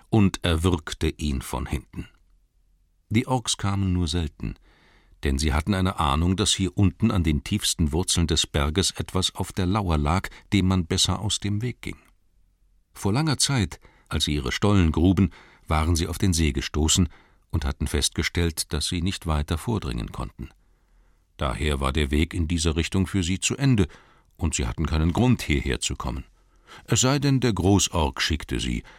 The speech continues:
Manchmal hatte er Appetit auf Fisch aus dem unterirdischen See, und manchmal blieb der Fisch dann aus, und auch der Fischer kam nicht wieder. Genau genommen wohnte Gollum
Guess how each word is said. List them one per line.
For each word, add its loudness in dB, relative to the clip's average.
Manchmal 2
hatte 0
er -2
Appetit -4
auf -2
Fisch 0
aus -4
dem -4
unterirdischen -4
See, 2
und -6
manchmal -2
blieb -8
der -4
Fisch -4
dann -6
aus, -4
und -4
auch -6
der -4
Fischer -6
kam -8
nicht -8
wieder. -18
Genau 2
genommen 2
wohnte 2
Gollum 2